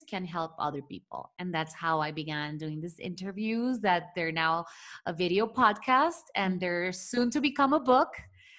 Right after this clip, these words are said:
Speaker 2: Love it.
Speaker 1: And,
Speaker 2: Yay.
Speaker 1: and in all that process, I, I came to meet you and find you. And I
Speaker 2: Mm-hmm.
Speaker 1: have to say that you have been the cherry <laughs>
Speaker 2: <laughs>
Speaker 1: on top for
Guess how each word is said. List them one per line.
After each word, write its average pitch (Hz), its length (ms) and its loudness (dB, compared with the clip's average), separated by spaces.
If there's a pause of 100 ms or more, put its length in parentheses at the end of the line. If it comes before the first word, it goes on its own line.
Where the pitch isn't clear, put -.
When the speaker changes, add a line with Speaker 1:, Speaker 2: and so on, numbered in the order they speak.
(120)
Speaker 2:
Love 180 220 -10
it. 196 40 0
Speaker 1:
And, 190 800 2
Speaker 2:
Yay. 453 240 0
Speaker 1:
and 202 520 0 (420)
in 240 180 0
all 311 300 10
that 277 240 4
process, 220 640 4 (240)
I, 185 460 6
I 180 120 2
came 175 360 -6 (100)
to 214 80 -4
meet 190 240 -2
you 160 380 -2
and 202 180 -4
find 185 380 6
you. 185 340 4
And 185 220 4
I 170 100 4
Speaker 2:
Mm-hmm. 175 120 0
Speaker 1:
have 185 180 4
to 202 120 0
say 175 440 0
that 160 320 2 (540)
you 302 380 10
have 247 380 8
been 269 220 8
the 247 80 8
cherry 262 720 8
<laughs> 349 760 4
Speaker 2:
<laughs> 370 360 -2
Speaker 1:
on 294 380 6
top 330 520 8
for 262 180 6